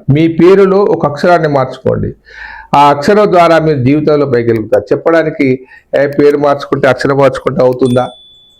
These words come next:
నూటికి నూరు పాళ్ళు నిజం. మనకున్న తొమ్మిది నెంబర్లు ఏవైతే ఉన్నాయో, తొమ్మిది లెక్క, తొమ్మిది నెంబర్లకు తొమ్మిది గ్రహాలు ఉన్నాయండి. ఒకటి రవి, రెండు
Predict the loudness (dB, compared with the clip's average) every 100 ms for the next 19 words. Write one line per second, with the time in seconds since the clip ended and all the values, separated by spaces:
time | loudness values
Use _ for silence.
0 | _ _ -2 0 0 0 0 -2 -2 -2
1 | -2 -4 -8 -12 _ _ _ _ _ -20
2 | -20 -20 _ 2 2 2 0 0 0 0
3 | 2 2 2 2 2 2 2 2 0 0
4 | -2 0 0 0 0 -2 -6 _ _ _
5 | 0 2 2 0 0 -2 0 2 2 0
6 | -2 0 0 0 0 -2 -2 -2 0 0
7 | 0 0 0 -2 -2 -2 -2 -4 -8 -18
8 | _ _ _ _ _ _ _ _ -2 0
9 | 0 0 -4 -12 _ _ 0 2 0 -2
10 | -6 _ _ _ _ _ _ _ _ _
11 | _ _ -2 0 2 0 -2